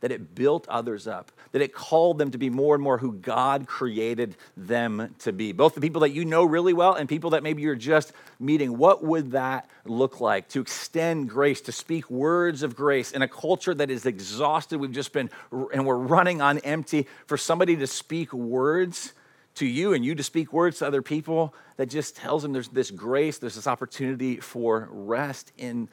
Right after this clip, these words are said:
the finished work of Jesus. You don't have to pretend or perform anymore. You don't have to strive. You can get off that treadmill of performance. That's our opportunity as a church. And so one of the great texts that will help us in this, to really help us identify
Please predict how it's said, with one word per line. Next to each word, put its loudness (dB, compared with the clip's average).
the -10
finished -6
work -2
of -10
Jesus. -8
You -4
don't -4
have -4
to 2
pretend 0
or -2
perform 2
anymore. 2
You -2
don't 0
have 2
to 6
strive. 8
You 0
can -6
get 4
off 0
that 2
treadmill -2
of -4
performance. -12
That's -8
our 0
opportunity -10
as -6
a -14
church. -6
And -8
so 6
one 6
of 4
the 4
great 4
texts -6
that -2
will 0
help 4
us 0
in -6
this, -4
to 0
really 6
help 4
us -2
identify 4